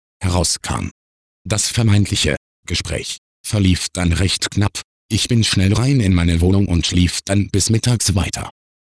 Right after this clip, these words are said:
Dämlicher hätte der Ferienbeginn nicht sein können und es war mir furchtbar peinlich,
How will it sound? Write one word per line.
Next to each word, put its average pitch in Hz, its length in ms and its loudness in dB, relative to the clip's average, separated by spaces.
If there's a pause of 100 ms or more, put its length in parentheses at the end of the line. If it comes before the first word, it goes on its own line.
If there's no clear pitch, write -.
(200)
Dämlicher 92 400 2
hätte 101 240 2
der 85 180 0
Ferienbeginn 95 800 2
nicht 107 240 0
sein 90 200 0
können 95 360 2
und 113 180 -2
es 101 220 -2
war 110 100 2
mir 107 180 4
furchtbar - 520 -4
peinlich, - 460 -2